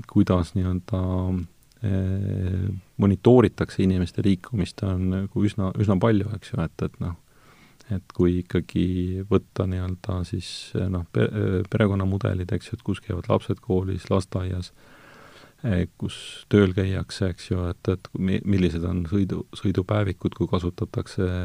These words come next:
näiteks ametiautot, et noh, ütleme, tegelikult Maksuametil on hästi palju ressursse, eh, selle, selle nagu hindamiseks,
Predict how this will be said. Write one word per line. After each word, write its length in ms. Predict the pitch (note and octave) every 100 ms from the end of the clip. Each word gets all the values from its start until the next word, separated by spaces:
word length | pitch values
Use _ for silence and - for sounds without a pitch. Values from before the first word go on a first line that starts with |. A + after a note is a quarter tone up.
| F2+
näiteks 420 | F#2 F2+ - - G2
ametiautot, 760 | F#2 F2+ - F2+ - - -
et 160 | F2+ F#2+
noh, 140 | F2
ütleme, 480 | F#2 - F#2 F2 F2 - - -
tegelikult 340 | - F#2+ -
Maksuametil 560 | G#2 - F2+ E2+ - F#2
on 180 | F2 F2 - - - - -
hästi 260 | G#2 -
palju 240 | F#2+ F2+ F2+
ressursse, 640 | - A2+ A2 - - F2+ E2+ E2 - - - _ _ _ _ - _ -
eh, 480 | G#2 F2 F2+ F2+ E2+
selle, 480 | - F#2 F2+ F2+ F#2
selle 440 | G2 F2+ F2+ F2 F#2 F2+ F2 F2+
nagu 300 | F2 E2+ F2
hindamiseks, 720 | D#2+ B2 - - - - -